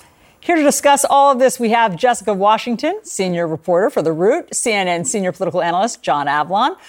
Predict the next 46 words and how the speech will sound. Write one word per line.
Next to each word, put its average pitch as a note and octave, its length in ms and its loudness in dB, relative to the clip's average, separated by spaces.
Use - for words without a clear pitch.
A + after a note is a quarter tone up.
former C#4 240 2
U B3+ 180 2
S B3 160 0
Senate A#3+ 320 0
candidate A#3 440 0
Joe F#3 240 0
Pinion, B3 480 -2
and F#3+ 280 -4
former F3+ 280 -4
U D#3 200 -2
S D#3+ 160 -2
Attorney D3+ 440 -10
Harry D3+ 320 -2
Litman. D3 360 -6
Friends, F3 300 -4
great G#3+ 220 -4
to G3 80 -10
have F3+ 160 -2
all C#4 240 6
of D4+ 80 2
you D4 80 2
here C4+ 160 2
tonight. A#3 340 0
Okay, D4 240 2
so B3 120 -2
Jessica, F#3+ 520 2
Bill E4 160 6
Barr, G3 440 2
I, A3+ 120 2
it D4+ 200 0
was G#3+ 160 0
fascinating G#3 840 -2
to E3+ 80 -2
hear G3+ 160 2
everything F#3+ 580 -2
that F3 160 0
he G3 260 -2
said F3+ 220 -2
to D3 60 -16
Caitlin. D#3+ 320 -4
Caitlin F3+ 240 -4
did F3 180 -4
an E3 100 -4
incredible F#3+ 540 -4
interview E3 380 -6
tonight. E3 340 -6